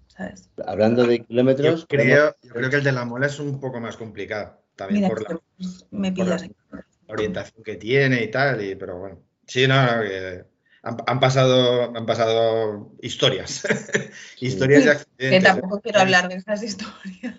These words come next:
Speaker 3: Sí, no, pero que, claro, que no, que, que la
Speaker 1: Dime.
Speaker 3: gen-, que la gente sepa, pues eso, que es un sitio, pues, pues sí,
Speaker 1: Claro,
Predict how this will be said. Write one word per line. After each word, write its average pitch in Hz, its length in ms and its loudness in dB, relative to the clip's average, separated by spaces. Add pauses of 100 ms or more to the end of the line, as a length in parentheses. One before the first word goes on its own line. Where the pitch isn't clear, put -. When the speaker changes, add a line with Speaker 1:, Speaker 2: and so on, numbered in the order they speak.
(180)
Speaker 3:
Sí, 147 200 2
no, 156 180 0
pero 113 260 -2
que, 104 340 -4
claro, 117 300 -4
que 98 180 -10
no, 98 440 -10 (380)
que, 95 300 -8 (160)
que 98 100 -18
la 95 60 -14
Speaker 1:
Dime. 92 120 -10
Speaker 3:
gen-, 113 240 -12
que 117 100 -10
la 101 140 -10
gente 104 340 -6
sepa, 113 380 -8
pues 117 160 -4
eso, 123 160 -2
que 101 80 -10
es - 80 -14
un 95 200 -14
sitio, 107 420 -4
pues, 113 600 -2
pues 92 140 -18
sí, - 100 -10
Speaker 1:
Claro, 180 260 2